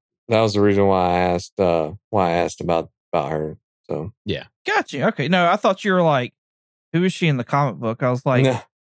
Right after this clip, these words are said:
Speaker 3: "You fucking kidding me right now?" <laughs> Like,
Speaker 1: Yeah.
Speaker 3: we just read this all. <laughs> So Phyla-Vell and, like, the possibility of her coming into the M C U, and then if she came along,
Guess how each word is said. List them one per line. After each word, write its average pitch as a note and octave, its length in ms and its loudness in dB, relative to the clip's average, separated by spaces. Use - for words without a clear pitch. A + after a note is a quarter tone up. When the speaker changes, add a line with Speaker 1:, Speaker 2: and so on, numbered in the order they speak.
Speaker 3:
"You D#3+ 120 2
fucking G3+ 300 -4
kidding G3+ 240 0
me G#3 120 2
right A3+ 200 2
now?" A#3+ 180 0
<laughs> - 20 -2
Like, - 200 -6
Speaker 1:
Yeah. F2 220 2
Speaker 3:
we A4+ 120 -2
just - 240 -10
read G4 240 -4
this F4+ 180 -10
all. C#4+ 380 0
<laughs> - 0 -
So A3+ 160 0
Phyla-Vell G#3+ 680 2
and, F#3 180 2
like, F3+ 200 2
the F3 60 -10
possibility F#3 520 0
of C#3+ 80 -4
her E3+ 160 2
coming F3 200 2
into E3+ 220 2
the F3 60 2
M E3 100 2
C D#3+ 160 -4
U, E3+ 300 0
and D3 240 0
then C3+ 220 0
if B2 120 -4
she G3 160 -8
came E3+ 300 0
along, D#3 560 0